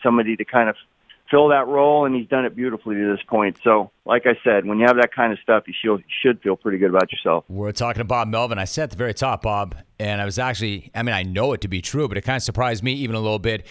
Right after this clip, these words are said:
Speaker 2: You're eleven years in now, and I know you're not looking to make it about yourself, but you did recently set the record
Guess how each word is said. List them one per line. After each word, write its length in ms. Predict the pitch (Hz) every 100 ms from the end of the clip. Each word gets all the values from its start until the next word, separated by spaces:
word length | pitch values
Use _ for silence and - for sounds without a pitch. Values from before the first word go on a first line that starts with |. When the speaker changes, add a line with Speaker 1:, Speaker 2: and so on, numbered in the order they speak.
| - -
Speaker 2:
You're 220 | 120 175
eleven 560 | 123 113 110 127 139 123
years 340 | 120 117 104
in 200 | 131 131
now, 360 | 107 98 101 107
and 140 | 113
I 80 | 104
know 140 | 123 135
you're 100 | 123
not 160 | 123
looking 200 | 120 117
to 40 | 107
make 180 | 113
it 60 | 113
about 220 | 104 107
yourself, 400 | 98 - 127 113
but 100 | -
you 100 | 110
did 200 | 92 147
recently 420 | 117 139 - 135
set 220 | 107 131 113
the 80 |
record 480 | 107 123 127 110 87